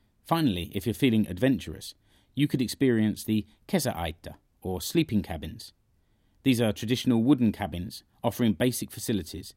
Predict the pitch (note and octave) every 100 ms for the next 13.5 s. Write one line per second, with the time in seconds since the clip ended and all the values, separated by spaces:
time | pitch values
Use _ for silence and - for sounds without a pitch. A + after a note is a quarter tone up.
0 | _ _ G#2+ A#2 A2+ A2+ C3 C#3+ - G2+
1 | A#2+ A2+ G#2+ A#2 F2 - - E2+ G#2+ -
2 | - F#2+ G2 F2+ C3 A2+ - F2 _ _
3 | _ _ - F3 E3 G#2 G2+ G#2 A#2 G#2+
4 | G#2 G2 - B2+ G#2+ G#2 C3 G#2 F#2+ D#2
5 | - - _ _ _ A2+ A2 G#2+ - G#2
6 | A#2+ G#2+ G2 - C#3 - - F#2 - C3
7 | B2 A#2+ - _ - C#3+ C3+ G#2+ G#2 G2
8 | A#2+ A2+ - E2 - - _ _ _ _
9 | _ _ _ _ _ _ _ _ _ _
10 | _ - C#3+ D3 F3 D#3+ F#3+ E3 C#3+ -
11 | - A#2 A2 A#2 - G#2 G2 G2+ G2 -
12 | C#3+ A2 F#2 F2+ - - C#3+ C#3+ C#3 B2+
13 | A#2 G#2 F#2 F#2 F#2